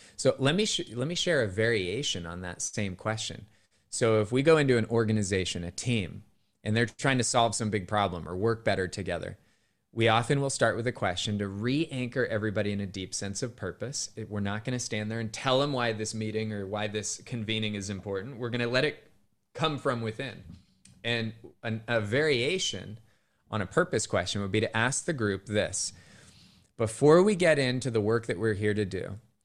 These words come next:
we wanna invite all of us to think about, of all the experiences that we've had as a team or as an organization,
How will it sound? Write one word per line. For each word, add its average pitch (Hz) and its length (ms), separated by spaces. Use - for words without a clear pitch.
we 117 80
wanna 135 240
invite 131 460
all 104 220
of 95 120
us 92 360
to - 160
think 170 360
about, 110 520
of 110 180
all 196 540
the 160 400
experiences 147 880
that 120 120
we've 123 220
had 113 240
as 101 160
a 95 60
team 143 400
or 117 60
as 101 140
an 101 80
organization, 107 760